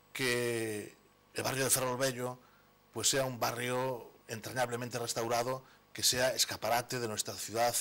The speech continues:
en la ría, para los cruceros, para el, para el camino inglés. Que la gente pueda circular por nuestras calles viviendo, pues, la, la alegría de estar en una gran ciudad, ¿no? Y esto lo tenemos que hacer entre, entre todos los ferrolanos, entre todos los que hemos apostado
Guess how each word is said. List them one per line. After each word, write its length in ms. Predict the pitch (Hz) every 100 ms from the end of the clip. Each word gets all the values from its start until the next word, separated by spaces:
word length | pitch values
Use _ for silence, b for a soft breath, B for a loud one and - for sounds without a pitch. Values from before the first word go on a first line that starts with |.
| -
en 80 | 107
la 80 | 95
ría, 380 | 117 117 117 B B B -
para 140 | 104
los 180 | 98 -
cruceros, 640 | 90 - 131 120 117 -
para 220 | - 104
el, 120 | 98 95 98 98
para 120 | 98
el 60 | 104
camino 220 | 107 104
inglés. 420 | 101 117 107 - - B B B B B B -
Que 100 | 143
la 60 |
gente 240 | 135 165 147
pueda 440 | 156 147 139 135 - - -
circular 460 | - 113 131 139 -
por 120 | 120
nuestras 280 | 117 117 107
calles 480 | 135 127 131 - -
viviendo, 760 | 127 110 113 135 139 117 123 120 B B B _
pues, 300 | 113 107 -
la, 320 | 110 101 101
la 80 | 104
alegría 280 | 107 107 131
de 40 | 123
estar 240 | - 127 110
en 120 | 113
una 140 | 117
gran 220 | 107 104
ciudad, 320 | 98 95 90 85
¿no? 120 | 101 - B B B B B B -
Y 100 | 147
esto 160 | 170
lo 80 | 190
tenemos 260 | 151 151 135
que 60 |
hacer 260 | 123 151 156 131
entre, 560 | 110 101 101 98 98
entre 160 | 101 104
todos 180 | 160 147
los 120 | 135
ferrolanos, 420 | 156 190 151 107
entre 160 | 107 117
todos 160 | 185
los 100 | 175 -
que 80 |
hemos 160 | 170 170
apostado 520 | 156 156 175 165 165